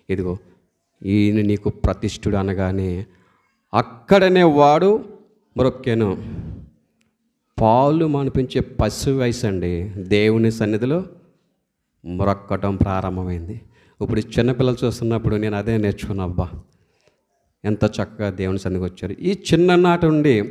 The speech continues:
ప్రార్థనా జీవితం వారిలో ఉంటే, వారు పెద్దయినా కూడా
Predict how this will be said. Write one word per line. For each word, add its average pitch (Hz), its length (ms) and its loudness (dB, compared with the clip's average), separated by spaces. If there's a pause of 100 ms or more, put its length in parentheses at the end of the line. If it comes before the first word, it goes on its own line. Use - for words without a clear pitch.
(520)
ప్రార్థనా 143 560 2
జీవితం 131 440 0
వారిలో 110 340 2
ఉంటే, 107 520 0 (460)
వారు 95 220 -2
పెద్దయినా 98 680 2
కూడా 98 440 -2